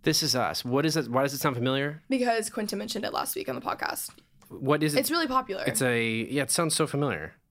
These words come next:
Speaker 2: My mom has been telling me to watch the show for, like, four years, and pretty much every other person in my life has been telling me to watch the show, and then finally I'm like, "It's almost summer, I'm gonna start watching something." I was procrastinating finals, so I started watching it. It is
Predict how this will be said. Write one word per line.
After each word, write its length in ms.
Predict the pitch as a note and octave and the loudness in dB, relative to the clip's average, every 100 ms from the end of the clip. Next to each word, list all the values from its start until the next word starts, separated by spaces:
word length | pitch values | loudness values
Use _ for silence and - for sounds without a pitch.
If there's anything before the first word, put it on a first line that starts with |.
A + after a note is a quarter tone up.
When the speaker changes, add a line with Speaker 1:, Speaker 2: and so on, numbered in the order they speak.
| _ _ - | _ _ -4
Speaker 2:
My 280 | B3 A#3 B3 | 0 2 4
mom 340 | C#4 A3 A3 | 4 4 4
has 160 | C4+ C#4 | 2 2
been 80 | D#4+ | 0
telling 260 | A3 G3+ | 0 0
me 80 | A#3 | 2
to 80 | A3+ | 2
watch 240 | G3+ G3 | 2 0
the 60 | A3 | -4
show 260 | - G3 | -2 0
for, 160 | G3 A3 | 0 0
like, 160 | G#3 G3+ | 0 0
four 300 | - G3+ G3+ | -4 -2 0
years, 580 | F#3 F3+ F#3+ C#4+ - - | 2 2 2 0 -2 -2
and 200 | A#3+ A#3+ | 0 0
pretty 140 | A#3 G#3+ | 0 0
much 220 | A#3+ A#3 | 0 0
every 220 | G3+ G3+ | 0 0
other 140 | G3+ G3+ | -2 -2
person 260 | G3 F#3+ | -2 -2
in 40 | G#3 | 0
my 100 | G#3 | 2
life 160 | F#3+ | 2
has 100 | G#3 | 0
been 120 | A3 A3 | -4 -4
telling 240 | G#3 F#3+ | -2 -2
me 80 | G#3+ | 0
to 60 | |
watch 240 | G3+ F#3+ - | 0 0 0
the 60 | |
show, 400 | G#3 - F#3 G3+ | -6 0 2 2
and 160 | B3+ - | 2 0
then 80 | A3 | 0
finally 320 | G3+ G3 A#3+ | 2 2 2
I'm 80 | B3+ | 2
like, 120 | A#3 | 0
"It's 120 | A#3+ | -2
almost 300 | - G#3+ A3 | -2 -2 0
summer, 260 | G#3+ F#3+ G3 | 0 2 2
I'm 80 | G#3+ | 2
gonna 140 | G3+ | 0
start 260 | G3+ G3+ G3 | 0 0 2
watching 300 | G3 G3 G3+ | 0 -2 -2
something." 380 | G3 G3 A3 A3+ | -2 0 -2 4
I 140 | C4 | 2
was 100 | D#4 | 2
procrastinating 600 | - D#4+ A#3+ G#3+ A#3 G3 | -2 2 2 2 -2 -2
finals, 360 | - D#3 D3 G3 | 0 0 0 0
so 80 | G3 | 0
I 20 | |
started 240 | G3 G#3+ | 2 0
watching 300 | G3+ F#3+ A3+ | 0 -2 0
it. 140 | B3 - | 0 2
It 120 | A#3 | 2
is 260 | D4 G4+ | 2 0